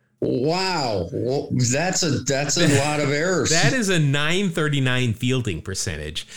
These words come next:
Speaker 2: There
Speaker 1: Oof.
Speaker 2: are totals in here of forty-eight, fifty, fifty-nine, forty-nine.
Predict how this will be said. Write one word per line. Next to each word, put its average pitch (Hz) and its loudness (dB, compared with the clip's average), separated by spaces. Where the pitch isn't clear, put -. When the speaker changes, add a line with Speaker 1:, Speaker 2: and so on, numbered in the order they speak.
Speaker 2:
There 160 4
Speaker 1:
Oof. 135 2
Speaker 2:
are 156 4
totals 190 0
in 156 4
here 127 2
of 107 -2
forty-eight, 196 0
fifty, 170 -2
fifty-nine, 147 -2
forty-nine. 147 -2